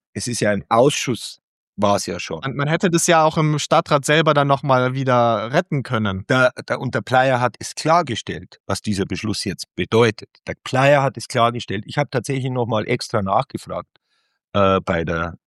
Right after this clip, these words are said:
Speaker 1: bei der Stadt, weil, weil es in der M Z anscheinend ist halt wirklich so durcheinander gegangen, weil die Kollegin, die den Text geschrieben hat, die arbeitet sauber und so. Es ist wohl so durcheinander gegangen, dass wenn man's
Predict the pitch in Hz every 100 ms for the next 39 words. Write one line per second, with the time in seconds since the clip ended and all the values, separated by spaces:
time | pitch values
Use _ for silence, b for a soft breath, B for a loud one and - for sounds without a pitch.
0 | - 98 113 - 107 - 104 98 98 98
1 | 104 98 101 117 110 107 202 - 139 -
2 | 113 131 120 110 - 101 - 117 - 104
3 | 104 101 - 101 101 113 123 110 107 101
4 | 95 90 - 104 113 110 110 98 98 107
5 | - - 214 113 113 - 98 - 131 110
6 | 92 - 98 95 92 92 101 95 101 -
7 | 104 101 120 123 110 101 110 117 113 104
8 | 107 101 104 98 98 90